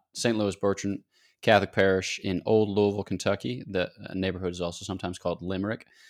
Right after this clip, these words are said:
And, uh, yeah, I also taught at Bellarmine University, one of four Catholic universities in the state of Kentucky.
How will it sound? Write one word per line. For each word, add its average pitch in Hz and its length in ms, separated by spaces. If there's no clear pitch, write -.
And, 131 800
uh, 117 400
yeah, 143 320
I 117 80
also 120 240
taught 117 260
at 90 160
Bellarmine 123 360
University, 127 580
one 107 160
of 92 80
four 120 320
Catholic 107 380
universities 104 520
in 101 60
the 98 80
state 101 260
of - 80
Kentucky. 113 540